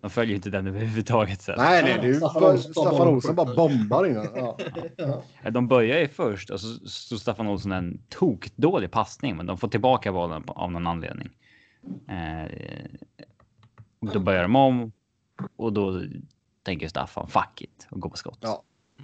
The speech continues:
Speaker 2: exakt. Nej, handboll. Jag gillar handboll. Det är, det är faktiskt en bra T V-sport.
Speaker 3: Det är en fantastisk T V-sport när det är
Speaker 2: Ja.
Speaker 3: mästerskap, men fan
Speaker 2: Ja.
Speaker 3: inte i elitserien eller vad det nu heter.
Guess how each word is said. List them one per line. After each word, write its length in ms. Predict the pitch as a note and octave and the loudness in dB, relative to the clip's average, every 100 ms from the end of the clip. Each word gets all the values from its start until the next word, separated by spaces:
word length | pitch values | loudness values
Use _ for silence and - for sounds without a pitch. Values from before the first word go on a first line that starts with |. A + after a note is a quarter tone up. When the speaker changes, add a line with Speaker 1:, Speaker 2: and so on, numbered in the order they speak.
| C#3+ | -16
Speaker 2:
exakt. 440 | A2 - - _ _ | -16 -16 -20 _ _
Nej, 240 | - A#2 A#2 | -8 -6 -4
handboll. 440 | B2 A2 G#2+ B2 | -2 -4 -2 -2
Jag 160 | B2 F3+ | 0 0
gillar 160 | F3 | -2
handboll. 360 | F3 E3+ B2+ B2 _ | -4 -2 -2 -4 _
Det 260 | C3 C#3 D#3 | -8 -4 0
är, 400 | D#3+ D#3+ D#3 D#3 | 0 0 0 -2
det 240 | C3+ D3+ | -2 0
är 60 | F#3 | 0
faktiskt 200 | E3+ D#3 | 0 0
en 100 | C3+ | 2
bra 180 | C3+ A2 | 4 2
T 140 | A#2+ | 2
V-sport. 380 | G2+ - - - _ _ _ _ _ _ _ - - - | -2 -8 -16 -20 _ _ _ _ _ _ _ -20 -20 -10
Speaker 3:
Det 120 | C3 | -2
är 120 | C#3 | 4
en 80 | F#3+ | 4
fantastisk 460 | G3 F#3+ D#3 C3 C3 | 4 4 2 0 0
T 120 | E3+ | -2
V-sport 380 | C3+ B2+ C#3 C#3+ | -2 -4 -4 -2
när 140 | C#3+ | 0
det 60 | C#3 | 2
är 300 | C3+ C#3 C#3 | 2 2 2
Speaker 2:
Ja. 60 | |
Speaker 3:
mästerskap, 520 | C#3+ C#3 A2+ - B2+ - _ | 0 -4 -6 -4 -6 -6 _
men 320 | C3 A#2+ B2 | -4 0 0
fan 300 | B2+ - B2+ | 0 2 2
Speaker 2:
Ja. 60 | D#3+ | 2
Speaker 3:
inte 160 | - | 0
i 320 | D3+ C#3 C3+ C3+ - C#3+ C#3+ | 2 4 2 0 -6 -8 -4
elitserien 680 | C#3 C#3 B2+ B2+ A2+ A2 B2 | 0 -2 -2 -2 -2 -4 -4
eller 140 | C#3 C3+ | -2 -2
vad 100 | C#3 | -2
det 60 | C#3 | 0
nu 60 | B2+ | -2
heter. 260 | A2+ - | -2 -8